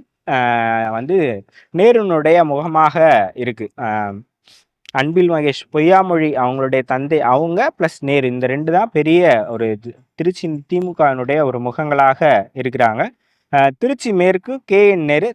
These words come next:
திமுகவினுடைய ஒரு முதன்மை செயலாளராக இருக்கிறார். தற்போது, ஆஹ், திருச்சி வே-, மேற்குல அவர் தான் சட்டமன்ற உறுப்பினர். ரெண்டாயிரத்தி இருபத்தி ஆறுலயும் அவர் போட்டியிடுவதற்கான வாய்ப்புகள் இருக்கு அப்படின்னு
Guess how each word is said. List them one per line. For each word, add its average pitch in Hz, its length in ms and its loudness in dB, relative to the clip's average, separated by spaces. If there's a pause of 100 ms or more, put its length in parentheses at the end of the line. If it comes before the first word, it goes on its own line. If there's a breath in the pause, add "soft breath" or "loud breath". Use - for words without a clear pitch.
திமுகவினுடைய 185 680 0
ஒரு 143 160 -2
முதன்மை 180 400 -6
செயலாளராக 135 580 -2
இருக்கிறார். 139 460 -10
தற்போது, 160 440 -2 (640)
ஆஹ், 117 460 2
திருச்சி 175 320 -4
வே-, 117 360 -2 (420)
மேற்குல 175 420 0
அவர் 131 220 0
தான் 156 140 -2
சட்டமன்ற 147 540 -4
உறுப்பினர். 127 440 -6 (100)
ரெண்டாயிரத்தி 175 480 2
இருபத்தி 175 340 -6
ஆறுலயும் 160 380 0
அவர் 131 160 -4
போட்டியிடுவதற்கான 165 880 -2
வாய்ப்புகள் 151 480 0
இருக்கு 139 320 -4
அப்படின்னு 123 480 -2